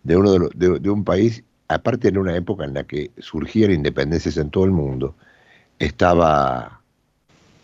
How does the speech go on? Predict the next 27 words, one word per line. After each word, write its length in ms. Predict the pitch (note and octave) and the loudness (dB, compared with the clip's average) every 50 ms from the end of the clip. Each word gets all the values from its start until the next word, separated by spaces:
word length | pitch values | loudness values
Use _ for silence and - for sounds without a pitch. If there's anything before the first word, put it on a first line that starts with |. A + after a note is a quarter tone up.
| _ _ | _ _
eh, 180 | - F#2+ E2 - - | -2 -2 -2 -2 -2
era 200 | F#2 F#2 F#2 F2 | 0 0 2 2
muy 240 | G2 G#2 A2+ A2+ | 2 0 0 0
acorde 300 | A2 F#2+ F2 A#2 G#2 G#2 | 0 0 -2 -2 -2 -2
con 100 | F2+ F2 | -2 -2
las 120 | E2+ D#2+ D#2 | -2 -2 -2
necesidades 800 | D#2 D2+ C#2 D2+ C2+ - D2+ D#2+ E2+ F2+ F#2+ F#2+ F2+ F2 - _ _ _ _ _ _ _ _ _ _ - | -4 -6 -6 -8 -8 -6 -2 0 0 2 2 0 0 -4 -8 _ _ _ _ _ _ _ _ _ _ -8
incorporar 680 | F#2 F2 E2+ - E2+ E2 C#2+ - D2 D2+ E2 E2 E2 | -8 -6 -4 -2 -2 -4 -2 -2 -2 0 0 0 0
a 40 | D#2 | -2
los 240 | C#2+ C#2 - - - | -4 -6 -6 -6 -8
otros 300 | D#2 - B1+ C2 - - | -8 -8 -8 -12 -12 -10
idiomas, 680 | C#2 C#2 C#2+ D2 D2+ C#2+ C2+ C2 C2+ C2 B1+ - - _ _ _ _ _ _ _ _ _ | -8 -6 -4 -2 -2 -2 -4 -6 -8 -10 -12 -14 -20 _ _ _ _ _ _ _ _ _
los 180 | - F2 - | -10 -4 -2
idiomas 360 | G#2 G2+ G#2+ A#2 B2+ C3 G#2+ | 2 4 4 4 4 4 0
de 120 | F2 E2 D#2 | -2 -4 -6
quienes 320 | - - E2+ D#2+ D#2 - | -4 -6 -6 -6 -6 -8
estaban, 540 | - - - - C2+ B1+ B1 A1+ - - A1+ | -12 -10 -8 -6 -6 -4 -6 -6 -8 -12 -14
está 220 | - - - - | -16 -10 -8 -6
muy 200 | C#2 C2+ C2 A#1+ | -6 -6 -6 -8
bien, 420 | A#1 A1+ G#1+ G#1 - - - - - - - | -8 -8 -8 -8 -8 -8 -12 -16 -18 -16 -16
es, 260 | B1 B1 C2+ - _ _ _ _ _ _ _ - - _ _ | -16 -16 -16 -20 _ _ _ _ _ _ _ -20 -20 _ _
debe 180 | - F2+ F2+ F#2 | 2 4 6 6
haber 160 | F2+ F2 D#2 | 4 2 0
sido 220 | - G2 F#2+ F2+ | 0 2 2 2
muy 260 | F2 F#2+ G2 G2+ G2 | 2 0 0 0 0
emocionante 800 | F#2 E2+ D#2+ D2+ D#2 - - - D#2 D#2 D#2+ E2+ F2 E2+ D#2+ E2 | 0 -2 -4 -6 -8 -10 -10 -10 -8 -8 -6 -8 -8 -8 -8 -10
participar, 760 | C2 B1+ B1+ A1+ A1 G1+ - - - A#1 - C#2+ D2 E2 - | -10 -10 -14 -14 -16 -20 -20 -20 -20 -10 -6 -6 -6 -6 -8